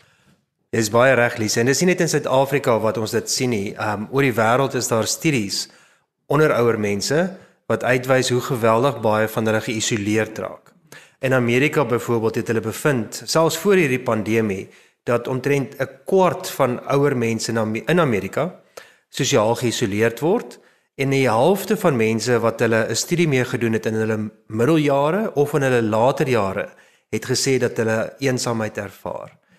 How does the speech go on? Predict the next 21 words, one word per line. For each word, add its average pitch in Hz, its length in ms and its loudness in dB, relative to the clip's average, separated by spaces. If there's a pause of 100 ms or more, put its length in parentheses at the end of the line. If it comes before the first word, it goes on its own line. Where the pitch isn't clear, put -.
(200)
En 143 140 -2
dit 165 140 2
word 175 220 0
geassosieer 131 800 0
met 123 160 -2
'n - 160 -8
klomp 156 400 0 (320)
sielkundige 120 720 -4
en 107 120 -4
fisiese 107 460 -6
probleme. - 680 -10 (640)
Selfs 185 360 2
in 156 160 -4
Engeland 131 640 0 (400)
is 131 140 -4
bevind 143 320 0
dat 131 180 0
meer 123 220 2
as 123 160 -2
twee 170 280 0
miljoen 139 720 -2